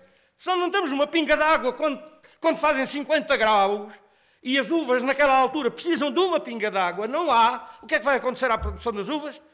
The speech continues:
seus deputados? Vão desaparecer em oito dias, a uva desaparece toda. Fica toda preta, toda queimada do sol. Porquê? Porque no subsolo já não há umidade.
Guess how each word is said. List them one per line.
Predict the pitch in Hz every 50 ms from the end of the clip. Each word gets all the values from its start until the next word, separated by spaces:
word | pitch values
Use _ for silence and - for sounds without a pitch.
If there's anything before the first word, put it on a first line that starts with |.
| _ _
seus | - 220 233
deputados? | 226 - - - 190 151 123 104 - - - _ _ _ _ _ _ -
Vão | 170 240 262
desaparecer | 214 - 269 277 277 269 240 - - 302 320 311 262 240 208 - - _ _ _ - -
em | 233 220 208 190 196
oito | 277 320 311 320 - 170
dias, | 311 320 330 302 294 277 214 190
a | 254
uva | 240 285 311 294 269 277 277
desaparece | 277 - 254 254 - 262 277 302 - - -
toda. | - 269 214 160 147 - - - - _ _ _ _
Fica | - 254 208 190 208
toda | 202 - 302 302 285 277
preta, | - 269 269 247 - - 202 127 - - - _ _
toda | - 254 285 269 -
queimada | - 262 262 240 254 262 247 202 226
do | 170 175
sol. | - - 170 143 117 - - - _ _ _ _ _ _ _ _ _ _ _ _
Porquê? | - 302 - - 254 202 147 - - - - -
Porque | 226 240 - - 247
no | 254
subsolo | 247 - 277 226 180 - 262 262 262 247 226
já | 175 226 240
não | 220 214
há | 220 233 226
umidade. | 220 220 220 226 208 220 233 233 190 -